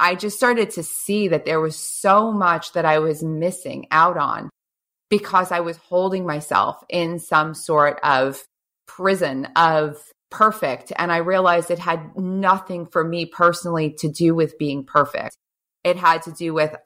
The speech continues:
forgiving a lot of people. It had to do with forgiving myself it had to do with understanding that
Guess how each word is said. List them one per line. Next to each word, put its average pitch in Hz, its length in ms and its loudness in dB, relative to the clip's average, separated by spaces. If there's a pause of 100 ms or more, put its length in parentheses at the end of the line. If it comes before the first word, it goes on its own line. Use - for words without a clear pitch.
forgiving 160 480 -4
a 156 60 -4
lot 151 220 4
of 151 160 -8
people. 147 440 0
It 147 140 -4
had 147 280 0
to 147 80 -8
do 147 240 -4
with 143 240 4 (540)
forgiving 175 520 0
myself 156 760 0 (260)
it 180 140 0
had 165 220 0
to 170 100 -6
do 165 200 -8
with 156 300 -4
understanding 160 840 -2
that 143 340 2